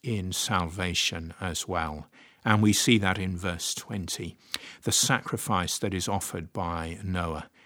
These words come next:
The first sacrifice was Abel in Genesis four, and we see from that point on, and certainly we see it here,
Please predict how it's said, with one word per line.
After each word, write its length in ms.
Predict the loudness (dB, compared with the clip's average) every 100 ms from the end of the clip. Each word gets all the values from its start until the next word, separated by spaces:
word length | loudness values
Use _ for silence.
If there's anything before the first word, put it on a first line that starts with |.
| _ -20 _ _ _ _ _ -10
The 80 | -2
first 340 | 4 4 6
sacrifice 840 | 4 2 0 -2 0 2 2 0 0
was 380 | 0 0 -4 -2
Abel 460 | 0 2 2 2 0
in 280 | -4 -2
Genesis 600 | -2 -2 -2 -4 -4 -4 -4
four, 460 | 0 2 2 2 -4 -20 -20 -20 -4
and 280 | 4 4 4
we 240 | 6 6
see 680 | 6 4 4 6 6 4 2
from 760 | -2 -6 0 2 4 4 0 0
that 280 | 0 0 0
point 420 | -4 0 0 0
on, 260 | -2 -2 -2
and 160 | -6 -4
certainly 540 | -2 -2 -2 -2 -2
we 180 | -2 -2
see 380 | -2 -2 -2 -4
it 240 | -6 -6
here, 340 | -2 -2 -2